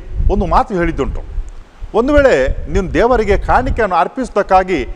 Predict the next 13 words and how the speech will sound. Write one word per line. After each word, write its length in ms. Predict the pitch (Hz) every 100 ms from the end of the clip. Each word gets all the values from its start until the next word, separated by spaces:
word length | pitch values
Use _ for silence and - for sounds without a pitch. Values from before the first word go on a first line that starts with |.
| - - -
ದೇವಾಲಯಕ್ಕೆ 880 | 185 262 226 190 - 208 214 -
ಬರುತ್ತಿ, 640 | 131 196 - - 165 107 - - - - - - - - - - - - - - - - - - - - - - - - - - -
ವೇದಿಕೆ 460 | 170 269 269 -
ಹತ್ತಿರಕ್ಕೆ 600 | 233 180 - - 262 220 175
ಬರ್ತಿ, 320 | 143 - 117
ಬಲಿಪೀಠದ 540 | 95 190 185 180 170
ಹತ್ತಿರಕ್ಕೆ, 540 | 135 - 151 123 - 92 - - - - - - -
ತಟ್ಟನೆ 500 | - 262 - 294 254
ನೆನಪಿಗೆ 420 | 214 196 254 - 196
ಬರ್ತದೆ, 400 | 160 - 107 80 - - - - 196
"ಓ, 200 | 190 101 - - - -
ಯಾರೊಬ್ಬರು 760 | 135 202 226 180 202 190 175 - -
ನನ್ನ 260 | 139 190